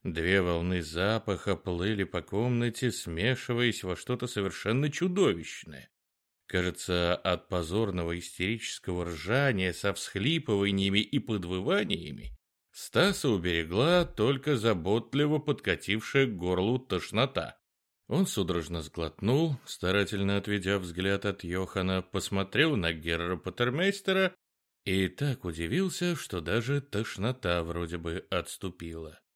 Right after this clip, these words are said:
Инквизитор сохранял великолепный покерфейс, но смотрел на крысу напряжённо и так подозрительно, как, э, как даже на самого Стаса не смотрел. "Это животное нашлось на территории капитула?"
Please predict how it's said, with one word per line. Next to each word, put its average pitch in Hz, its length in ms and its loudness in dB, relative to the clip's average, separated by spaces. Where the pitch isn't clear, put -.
Инквизитор 87 840 -2
сохранял 87 600 -2
великолепный 90 840 0
покерфейс, 131 1200 -2
но 92 340 -2
смотрел 98 540 -2
на 156 100 -2
крысу 117 340 -4
напряжённо 98 800 0
и 90 240 2
так 113 380 -2
подозрительно, 151 880 2
как, 240 500 0
э, 147 480 0
как 147 220 -2
даже 185 360 0
на 147 260 2
самого 214 380 4
Стаса - 560 -6
не 131 220 4
смотрел. 110 480 -2
"Это 95 360 2
животное 98 1040 4
нашлось 95 840 0
на 95 120 0
территории 98 540 2
капитула?" - 840 -6